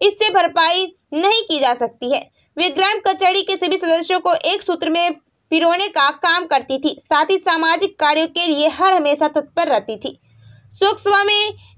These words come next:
न्याय मित्र अर्चना कुमारी, ग्राम कचहरी सचिव रंजू कुमारी पंच, गीता देवी, लीला देवी, राम उद्गार पासवान, शशि कुमार,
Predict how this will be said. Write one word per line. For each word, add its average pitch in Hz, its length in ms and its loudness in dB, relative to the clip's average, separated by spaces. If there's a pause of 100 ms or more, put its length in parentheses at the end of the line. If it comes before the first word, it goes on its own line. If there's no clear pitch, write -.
न्याय 349 300 2
मित्र 403 260 -2
अर्चना 381 460 0
कुमारी, 330 400 0
ग्राम 330 320 0
कचहरी 339 460 0
सचिव 330 420 -2
रंजू 302 340 0
कुमारी 302 420 0
पंच, 330 320 -4
गीता 294 380 0
देवी, 285 340 -2
लीला 302 320 0
देवी, 269 320 0
राम 285 220 0
उद्गार 277 460 0
पासवान, 285 600 -2 (320)
शशि 349 340 0
कुमार, 311 520 2